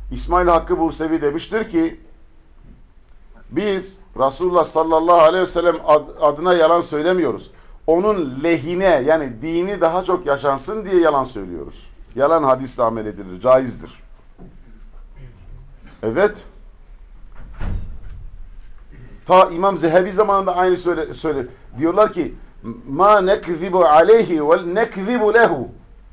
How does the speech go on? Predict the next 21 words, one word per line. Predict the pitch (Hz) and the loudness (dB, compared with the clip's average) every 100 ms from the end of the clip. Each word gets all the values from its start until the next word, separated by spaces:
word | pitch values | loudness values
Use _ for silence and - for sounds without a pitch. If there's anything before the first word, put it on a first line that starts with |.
| - | -20
<laughs> | 139 120 - - | -20 -20 -20 -10
İmam | 151 202 214 | -4 -2 -2
Zehebi | 175 180 185 | 0 0 2
rahmetullahi | 185 175 185 185 180 | 2 2 0 0 0
aleyh | 175 202 190 | 0 0 -2
ta | 185 | 2
o | 214 | 2
zaman | 202 208 190 | 2 -2 -2
bunu, | 185 190 - - - - | -4 -6 -10 -20 -20 -8
bunu | 165 | -6
söyleyen | 214 170 175 196 | -2 -2 -2 -2
insanların | 175 135 165 175 190 | -4 -2 0 0 0
sözlerini | 165 147 160 180 | -4 -2 -2 0
nakletmiş. | 214 185 160 156 135 - - - | 2 2 0 -8 -10 -12 -18 -14
Biz | - 180 | -6 -6
onun | 160 180 | -2 -2
üzerine | 196 165 180 185 | -2 0 2 4
yalan | 170 185 | 2 2
söylemiyoruz | 180 185 233 240 196 - | -2 -2 -2 0 -2 -2
ki. | - | -4
Yani | 147 156 139 | 0 0 -2